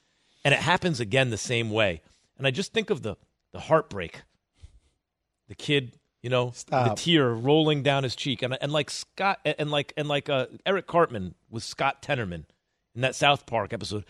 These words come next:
Speaker 1: I just wanna lick the tear right off his cheek, Jay.
Speaker 2: You're nasty. You're
Speaker 1: I
Speaker 2: into
Speaker 1: do.
Speaker 2: nasty stuff.
Speaker 1: So when Jaylen Brown says he let, you know, the Boston Celtics,
Speaker 2: You're a freak.
Speaker 1: who force a Game Seven down oh three at Boston,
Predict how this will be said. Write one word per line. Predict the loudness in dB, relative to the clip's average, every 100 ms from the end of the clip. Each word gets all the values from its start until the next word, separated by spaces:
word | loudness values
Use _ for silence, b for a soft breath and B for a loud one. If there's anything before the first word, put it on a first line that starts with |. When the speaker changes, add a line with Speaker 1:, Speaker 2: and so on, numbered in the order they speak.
| b
Speaker 1:
I | -4
just | -2
wanna | 0 2
lick | 2 0 -2 -8
the | -18
tear | -8 -4 -4
right | -4 -4 -4
off | -6 -8
his | -12
cheek, | -10 -10 -12
Jay. | -14 -16 -16 _ _ _ _ _ _ _ _ _ _ _ _
Speaker 2:
You're | -8
nasty. | -6 -6 -8 -10 -12 -14 -14 _ _ _ 0
You're | 2
Speaker 1:
I |
Speaker 2:
into | 2 2
Speaker 1:
do. | 2
Speaker 2:
nasty | 2 -2 -6
stuff. | -6 -6 -6 -10 0
Speaker 1:
So | 6
when | 6 8
Jaylen | 8 8 6
Brown | 6 6 4
says | 4 4 4
he | 2
let, | 2 0 _ _ 2
you | 6
know, | 6 4 b b
the | 4
Boston | 8 8 6 6
Celtics, | 8 8 6 -2
Speaker 2:
You're | -6
a |
freak. | -8 -8 -8 -10 -16 _ _ _ _ _
Speaker 1:
who | 6
force | 6 8 8 8
a | 6
Game | 10 8 8
Seven | 8 8 8
down | 8 8 8 10
oh | 10 8
three | 2 2 4 8
at | 8 8 8
Boston, | 10 8 4 -6